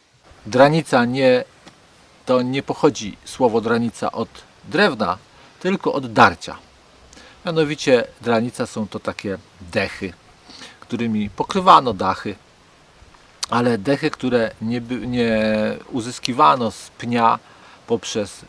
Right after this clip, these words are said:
piłowanie, poprzez tarcie, jak teraz to się robi w tartaku,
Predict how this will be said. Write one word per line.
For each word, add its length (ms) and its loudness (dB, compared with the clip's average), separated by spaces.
piłowanie, 600 2
poprzez 460 -12
tarcie, 520 2
jak 140 -6
teraz 260 -2
to 100 -12
się 120 -10
robi 160 -8
w 60 -14
tartaku, 580 -6